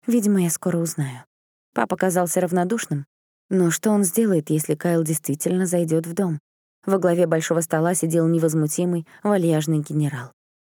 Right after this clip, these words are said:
Только генерал этот запихивался тортом,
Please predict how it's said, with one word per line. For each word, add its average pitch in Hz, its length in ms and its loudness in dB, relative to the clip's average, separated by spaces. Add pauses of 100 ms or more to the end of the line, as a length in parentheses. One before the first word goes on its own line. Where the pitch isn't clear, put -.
(140)
Только 190 260 2
генерал 180 440 2
этот 147 220 -2
запихивался 160 720 -2
тортом, 160 460 -4